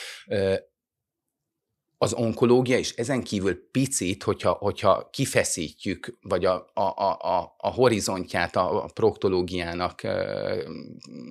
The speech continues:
szélesebbre húzzuk, akkor azt mondhatjuk, hogy, hogy határterületet, meg átmeneti területet képez az u-, urológia, meg a nőgyógyászat irányába. És hogyha lehet, akkor itt, itt még egy, egy, egy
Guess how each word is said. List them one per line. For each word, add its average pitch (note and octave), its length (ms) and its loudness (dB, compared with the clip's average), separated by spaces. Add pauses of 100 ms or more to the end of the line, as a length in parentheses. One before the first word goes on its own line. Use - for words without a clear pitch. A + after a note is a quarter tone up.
(220)
szélesebbre F#2+ 760 0
húzzuk, A2+ 460 -4 (240)
akkor A2+ 300 2
azt A#2+ 180 4
mondhatjuk, G2 520 -2
hogy, G2+ 260 4
hogy - 480 -2
határterületet, F#2 1080 0
meg F#2+ 220 -2
átmeneti F#2+ 800 -4
területet E2+ 640 0
képez F#2+ 440 -2 (180)
az G2 180 -2
u-, F#2 140 -8
urológia, G#2 600 0
meg F#2 180 0
a F#2 40 0
nőgyógyászat E2+ 760 -4
irányába. E2 640 -6 (760)
És - 140 -6
hogyha G#2+ 340 4
lehet, A#2+ 240 6
akkor G2+ 240 4
itt, G2 200 0
itt - 220 -4
még G#2 300 0
egy, G2 240 0
egy, F#2+ 320 -2 (100)
egy E2+ 320 -4